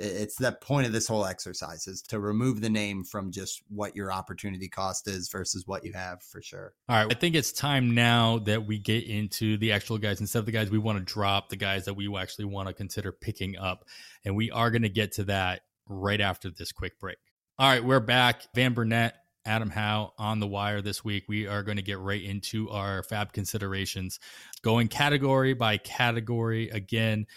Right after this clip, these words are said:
Speaker 2: starting here with our power categories, Van. Looking for a guy who's probably available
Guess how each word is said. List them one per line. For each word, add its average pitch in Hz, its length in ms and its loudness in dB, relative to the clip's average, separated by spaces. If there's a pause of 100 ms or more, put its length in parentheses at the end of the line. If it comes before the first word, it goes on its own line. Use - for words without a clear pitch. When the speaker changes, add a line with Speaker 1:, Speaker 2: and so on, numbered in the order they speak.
(220)
Speaker 2:
starting 120 480 0
here 104 460 0
with 113 340 -2
our 98 200 -4
power 107 440 -4
categories, 98 680 -4
Van. 92 280 -6 (340)
Looking 123 360 -2
for 123 400 0
a 120 100 -4
guy 113 380 0
who's 113 580 0 (420)
probably 151 440 2
available 123 640 0